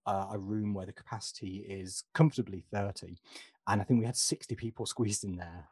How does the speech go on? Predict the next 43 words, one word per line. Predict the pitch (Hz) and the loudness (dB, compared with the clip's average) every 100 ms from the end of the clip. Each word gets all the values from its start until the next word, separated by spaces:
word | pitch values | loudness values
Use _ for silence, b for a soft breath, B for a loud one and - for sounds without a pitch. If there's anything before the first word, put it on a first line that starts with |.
| _ | _
Um, | 101 98 95 98 110 | 2 2 2 -2 -2
and, | - 113 101 98 - b b b b _ | 2 4 2 0 -6 b b b b _
you | 160 | 8
know, | 151 | 8
it's | 135 - | 8 6
something | 196 151 | 6 6
that | 123 | 2
had | 113 | -4
happened | 113 - 92 | -6 -6 -2
before | 151 139 | 4 6
and | 127 | 8
it | 123 | 6
wasn't | 117 117 101 | 4 2 0
anything | 104 107 | -4 -6
I | 98 | -6
really | 98 | -6
gave | 92 90 | -6 -4
any | 92 | -6
thought | - 123 - | 2 4 4
to. | - 82 85 | 0 -10 -6
But | 101 - | -6 4
then | 107 110 104 98 - _ - | 8 10 8 6 -2 _ 6
kind | 139 | 8
of | 120 | 8
looking | 123 - | 6 2
back | 101 - - | -4 -6 -6
on | 123 | -8
it, | 90 85 _ - _ _ _ _ _ _ - | -8 -16 _ -18 _ _ _ _ _ _ 2
that's | 156 165 | 2 2
a | - - | -10 -10
terrifying | - - 196 147 - - - 147 - 127 131 - 190 | 2 12 12 12 8 4 6 4 4 2 0 2 2
<laughs> | - | 2
setup. | 151 - 165 113 | -6 0 0 0
It's | 120 | 2
like, | 107 117 - b b b b b | 2 2 -4 b b b b b
but | - 151 | -2 2
where's | 110 107 | 2 2
the, | - 123 | 2 0
where's | - 104 107 | 0 -2 2
the | 123 | 0
air | 139 170 220 | 4 6 6
going? | 151 95 92 90 | 6 4 2 0
Where's, | 107 127 127 | 2 2 0